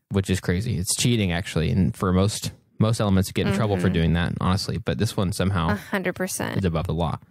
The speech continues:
Speaker 2: <laughs>
Speaker 1: So then this rascal iodine, what they did is they said, "Okay, what could be the sodium to iodine's iodineness?" So in regular salt, it's sodium and chlorine.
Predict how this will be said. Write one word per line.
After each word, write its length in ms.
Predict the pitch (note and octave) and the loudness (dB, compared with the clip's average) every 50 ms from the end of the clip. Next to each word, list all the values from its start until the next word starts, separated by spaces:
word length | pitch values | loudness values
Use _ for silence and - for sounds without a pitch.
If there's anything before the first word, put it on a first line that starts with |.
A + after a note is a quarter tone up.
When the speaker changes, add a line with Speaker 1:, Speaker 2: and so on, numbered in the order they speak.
| - _ - | -18 _ -6
Speaker 2:
<laughs> 120 | C4+ - - C4+ - - _ _ _ _ _ _ _ _ _ _ - | -6 -6 -6 -10 -12 -14 _ _ _ _ _ _ _ _ _ _ -10
Speaker 1:
So 600 | - - - D#3 D#3+ D3+ A2+ G2 F#2 F#2 F2 - - _ - | -4 -2 0 2 4 4 4 4 4 4 2 0 -4 _ -8
then 580 | E2 F2 G#2 G#2+ G2+ G2 G2 F#2+ F#2 F#2+ F#2 - _ - | -4 0 2 4 6 6 6 8 6 6 4 2 _ -4
this 480 | - G2+ G2 G#2 G2+ G2 G2 - - - - | -4 -2 2 2 4 4 2 0 -4 -8 -2
rascal 800 | - A2 G#2+ A2 A#2 A#2 A2+ - - G2+ F2 E2+ F2+ G#2 - - _ _ _ _ - | 0 0 2 2 0 -2 -2 -4 -2 0 0 2 0 -2 -2 -6 _ _ _ _ -4
iodine, 640 | A2+ A2+ G#2+ F#2+ F2+ F2 E2 E2 E2+ F2 G2+ G#2 - - - | -2 0 2 2 2 2 2 2 4 4 4 2 0 -2 0
what 140 | G2 F#2+ | 0 2
they 140 | - B2 C#3+ | 2 2 2
did 360 | C#3 A#2 G2 E2+ F2 F2 A#2 - - | 4 4 2 2 2 0 -2 -2 -2
is 120 | - - | -2 2
they 80 | G2 G2 | 2 2
said, 220 | F#2+ - G2 F2 | 2 2 2 2
"Okay, 280 | E2+ F#2+ - A#2+ F#2+ D#2 | 2 2 2 2 0 0
what 300 | D#2 E2+ F#2 A2+ F3+ - | 0 0 0 0 0 0
could 180 | - A3 B2 F#2+ | 0 0 2 4
be 360 | G2 F#2 F2 F#2 A#2 C#3 - - _ _ _ _ _ _ _ _ _ _ _ _ _ _ _ _ _ _ _ - | 2 4 4 4 2 0 -2 -6 _ _ _ _ _ _ _ _ _ _ _ _ _ _ _ _ _ _ _ -4
the 80 | - G2+ | -2 -2
sodium 760 | G2+ - - D#3+ D#3+ D#3 A#2 G2 E2+ E2+ E2+ E2+ G#2 - _ _ _ _ _ _ _ _ _ _ _ - | -2 0 0 2 4 4 4 4 4 4 4 4 2 2 _ _ _ _ _ _ _ _ _ _ _ -6
to 240 | - - A2 G#2 - | -2 0 2 2 2
iodine's 800 | - - G#2 G#2 G2+ F#2+ F2+ E2+ E2+ E2+ E2+ E2+ F#2 - - - - _ - | 2 0 0 2 2 2 2 2 2 2 4 4 2 2 -2 -8 -12 _ -6
iodineness?" 1000 | G#2 F#2+ F2+ F2+ E2 D#2+ D#2+ E2 D#2+ G#2+ A2 - E2 D#2+ - - - - - - _ _ | -4 -2 -2 0 0 0 0 0 0 0 0 0 0 0 0 -2 -6 -8 -10 -12 _ _
So 340 | _ - F#2+ F2+ E2+ D#2+ - - _ - | _ -4 -2 0 0 0 -2 -6 _ -4
in 180 | - G2+ F#2+ G2 | 0 2 4 4
regular 200 | A#2 C3 B2 G#2 | 4 4 4 2
salt, 260 | G#2 - F2+ F2 - - | 2 0 -2 -2 -2 -4
it's 180 | F#2 F#2+ - - | -8 -6 -4 0
sodium 440 | G2 F#2 G2+ G#2 G#2 A#2+ C#3 - - | 0 2 4 6 6 4 4 2 0
and 100 | - - | -2 0
chlorine. 340 | - - E2 F#2 G#2+ C3 | 0 0 2 4 2 2